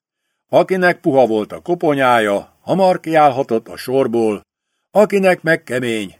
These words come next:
azért a forradások is csak vastagították. Jakab haját is elválasztották már fokossal,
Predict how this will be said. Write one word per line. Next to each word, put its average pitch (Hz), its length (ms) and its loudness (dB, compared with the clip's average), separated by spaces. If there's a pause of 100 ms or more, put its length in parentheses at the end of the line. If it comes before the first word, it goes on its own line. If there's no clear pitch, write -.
(100)
azért 107 400 -4
a - 80 -20
forradások 160 800 -2
is 127 140 -8
csak 120 240 -4
vastagították. 85 1040 -12 (1160)
Jakab 202 380 2
haját 135 420 2
is 113 140 -6
elválasztották 113 1000 -2
már 85 200 -8
fokossal, 120 840 -2